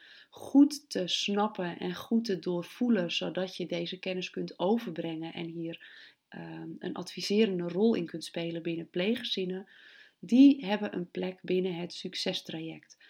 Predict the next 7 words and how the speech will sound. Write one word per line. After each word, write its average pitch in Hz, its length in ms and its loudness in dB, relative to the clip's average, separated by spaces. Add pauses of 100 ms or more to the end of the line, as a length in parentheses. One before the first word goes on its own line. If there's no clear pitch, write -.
(300)
De 180 140 -8
training 254 500 6
die 233 220 6
ik 226 80 -4
geef 175 340 -2
aan 175 240 -10
pleegzorgbegeleiders 185 1500 -2